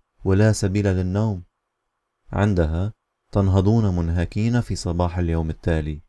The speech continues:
لأنكم لم تمارسوا vipassana. لكنكم لو بقيتم واعين للأحاسيس، وإن لم تشعروا بأي أحاسيس في التنفس، لما فقدتم اتزان فكركم،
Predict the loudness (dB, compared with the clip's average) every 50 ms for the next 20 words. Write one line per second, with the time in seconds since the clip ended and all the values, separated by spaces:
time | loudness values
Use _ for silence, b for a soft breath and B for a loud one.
0 | _ _ _ -6 -2 -2 0 2 2 0 0 0 -2 -2 0 2 2 2 0 0
1 | -2 0 2 2 2 2 0 -2 -2 -2 -2 -2 -2 -4 -4 -4 -6 -6 -6 -10
2 | -10 -10 -10 -14 -16 -20 _ _ _ _ _ _ _ _ _ _ _ _ _ _
3 | 0 2 2 2 2 0 0 0 0 0 0 0 0 0 0 0 0 0 -2 -2
4 | 0 -2 -2 -2 -2 -4 -4 -2 -2 -2 -2 -2 0 0 0 2 2 2 0 0
5 | 0 -2 -4 -4 -4 -6 -6 -4 -4 -4 -2 -2 -4 -8 -12 -16 -18 _ _ _
6 | _ -6 -2 0 0 0 2 2 0 0 0 0 -2 -2 -2 -2 0 0 0 0
7 | 2 2 0 0 0 0 -2 -2 -4 -6 -8 -6 -4 -4 -4 -4 -6 -8 -6 -6
8 | -6 -6 -6 -6 -4 -2 -2 -4 -4 -6 -8 -8 -8 -10 -14 -18 _ _ _ _
9 | _ -8 -2 0 0 2 2 2 2 0 -2 -4 -4 -2 -4 -4 -4 -4 -4 -4
10 | -4 -4 -4 -4 -4 -2 0 0 0 0 -2 -6 -8 -10 -10 -10 -10 -8 -8 -10
11 | -10 -12